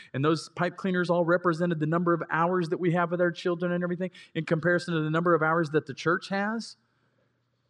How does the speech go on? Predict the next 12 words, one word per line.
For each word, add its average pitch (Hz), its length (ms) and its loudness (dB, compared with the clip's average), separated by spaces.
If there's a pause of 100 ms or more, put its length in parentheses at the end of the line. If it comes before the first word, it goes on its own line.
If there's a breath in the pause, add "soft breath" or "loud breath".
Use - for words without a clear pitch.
(400)
If 180 220 2
you 269 160 6
are 262 100 6
primarily 220 800 2
depending 190 420 0
upon 190 300 0
the 151 80 0
church 151 720 0 (460 soft breath)
to 196 100 0
disciple 196 540 2
your 175 200 2
kids, 170 600 2